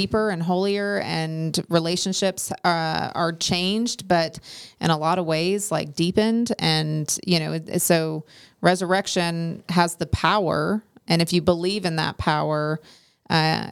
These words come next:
it gives you some hope for the things that are truly broken in our lives, that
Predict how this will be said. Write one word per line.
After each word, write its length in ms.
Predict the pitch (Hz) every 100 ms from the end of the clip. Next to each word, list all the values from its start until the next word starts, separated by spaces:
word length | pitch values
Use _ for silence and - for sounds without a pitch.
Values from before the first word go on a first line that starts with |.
| -
it 120 | 170
gives 300 | 180 208 -
you 100 | 233
some 240 | - 196
hope 420 | 185 214 202 - -
for 260 | 180 170
the 120 | 165
things 320 | 165 185 185 175
that 120 | 165
are 140 | 156 151
truly 500 | - - 226 220 202
broken 460 | 151 165 165 165 151
in 140 | 147
our 140 | 143 -
lives, 600 | - - - - - - - - - 165
that 260 | 175 165